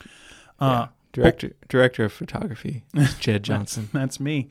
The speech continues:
Speaker 1: So let's get into it. Kicking and Screening.
Speaker 2: Kicking and Screening.
Speaker 1: Let's start off. Uh, <laughs> let's,
Speaker 2: Did that.
Speaker 1: let's just bang the table. <laughs>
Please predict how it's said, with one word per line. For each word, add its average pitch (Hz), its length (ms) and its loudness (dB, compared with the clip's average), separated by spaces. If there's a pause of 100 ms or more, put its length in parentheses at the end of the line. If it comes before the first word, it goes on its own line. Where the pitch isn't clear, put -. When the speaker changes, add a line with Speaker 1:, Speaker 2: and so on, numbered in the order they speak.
(140)
Speaker 1:
So 165 160 -2
let's 175 160 4
get 165 160 0
into 202 240 6
it. - 180 -6
Kicking 170 300 2
and 139 120 4
Screening. 196 400 2
Speaker 2:
Kicking 135 440 4
and 107 160 2
Screening. 110 500 0
Speaker 1:
Let's - 160 0
start 147 320 2
off. 147 300 6 (400)
Uh, 135 260 2 (160)
<laughs> - 120 -20 (680)
let's, 113 200 4
Speaker 2:
Did 113 40 -8
that. 123 180 8
Speaker 1:
let's 117 100 6
just 147 260 2
bang 190 320 4
the 208 80 2
table. 131 400 -2 (560)
<laughs> - 460 6